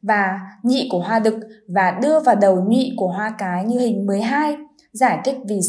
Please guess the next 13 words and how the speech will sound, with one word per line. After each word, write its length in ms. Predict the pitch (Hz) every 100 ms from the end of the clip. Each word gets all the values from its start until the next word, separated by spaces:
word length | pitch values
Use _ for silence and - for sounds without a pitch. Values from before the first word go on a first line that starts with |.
| -
sao 160 | 277 269
phải 100 | 196
làm 200 | 185 180
như 100 | 196 240
vậy. 160 | 269 - - - _ _ _ _ _ _ -
Như 120 | 226
vậy 220 | 277 277
là 320 | 254 240 240 233 - - _
chúng 220 | - 240
mình 440 | 233 262 226 220 208 - -
sẽ 300 | - - -
suy 320 | 226 - 339 330
nghĩ 520 | 302 294 - -